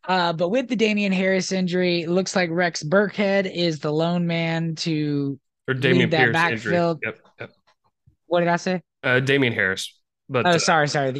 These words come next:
Speaker 1: yes, the Damian Pierce. Too many Damians. Yes, the Damian
Speaker 2: <laughs> Yeah.
Speaker 1: Pierce injury,
Speaker 2: <laughs>
Speaker 1: um, the, the, the Rex, uh, Burkhead, I think, uh,
Speaker 2: <laughs>
Speaker 1: should probably lead that backfield for the rest of the season,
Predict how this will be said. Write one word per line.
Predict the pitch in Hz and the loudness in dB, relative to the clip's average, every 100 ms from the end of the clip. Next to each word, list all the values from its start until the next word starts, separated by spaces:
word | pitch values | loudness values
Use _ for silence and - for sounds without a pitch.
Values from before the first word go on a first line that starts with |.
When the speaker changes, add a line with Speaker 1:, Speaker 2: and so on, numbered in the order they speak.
| 139 | -2
Speaker 1:
yes, | 147 123 | -2 -2
the | - | -4
Damian | 151 151 151 139 | 0 2 0 0
Pierce. | 147 | -2
Too | - 185 | 0 2
many | 185 | 2
Damians. | 165 156 139 123 135 | 2 0 0 -4 -2
Yes, | 156 | -4
the | - | -4
Damian | 160 190 180 | 0 2 4
Speaker 2:
<laughs> | |
Yeah. | 156 | 2
Speaker 1:
Pierce | 180 196 185 | 2 0 0
injury, | 170 151 147 147 | -2 0 -2 -2
Speaker 2:
<laughs> | - 143 147 135 - | -2 0 0 0 0
Speaker 1:
um, | 170 170 160 156 147 143 | 2 2 2 0 -4 -2
the, | 160 156 147 151 | 0 0 -2 -4
the, | 151 160 | -2 -2
the | 156 | 0
Rex, | 170 185 175 - | 2 2 0 -2
uh, | 180 | 0
Burkhead, | 160 180 202 190 190 175 | 2 4 2 2 2 2
I | 156 | 0
think, | 156 175 165 | 0 -2 0
uh, | 165 156 | 2 2
Speaker 2:
<laughs> | |
Speaker 1:
should | - 208 202 180 | 2 2 0 -2
probably | - 233 247 240 226 214 | 0 2 4 4 4 6
lead | 208 208 | 6 4
that | 196 175 | 2 2
backfield | 180 175 - 190 170 | 0 0 -4 -2 -2
for | 170 | -2
the | 160 | -2
rest | 160 160 - | -2 -2 -4
of | 160 | -6
the | 139 143 139 | -2 -2 -2
season, | 135 - 208 196 202 202 | -4 -4 -4 -2 -2 -2